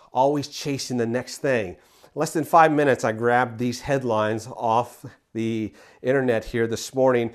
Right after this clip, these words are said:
I'm sure by now, an hour ago, I put these on. They're probably different ones now. But is this perfect peace? The first one from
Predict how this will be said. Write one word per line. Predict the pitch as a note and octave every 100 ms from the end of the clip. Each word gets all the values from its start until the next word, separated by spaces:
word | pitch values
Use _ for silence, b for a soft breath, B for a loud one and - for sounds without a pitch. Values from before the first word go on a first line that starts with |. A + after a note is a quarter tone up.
| B B
I'm | A#2+
sure | - C#3 B2+
by | A2+ G#2+
now, | C3 C#3+ D3 D3 B B
an | G2+
hour | G#2+ B2 C3+ B2+
ago, | A2 B2+ C3
I | A#2+
put | - C#3
these | C3+ A#2+ A#2+
on. | C3+ C3+ C3
They're | A2+
probably | - A2 A2 G#2+
different | G2+ C3+ C3+ B2+ -
ones | B2 B2+ A#2+
now. | A2+ A#2+ C#3 B B B B _
But | A#2+
is | B2 B2
this | B2 -
perfect | - B2 A#2+ A#2
peace? | - E3 C3+ - - B B B B -
The | C3+
first | C3+ F3+ F3+ D3+
one | B2+ G2+ -
from | _ - C3 A#2+ A2+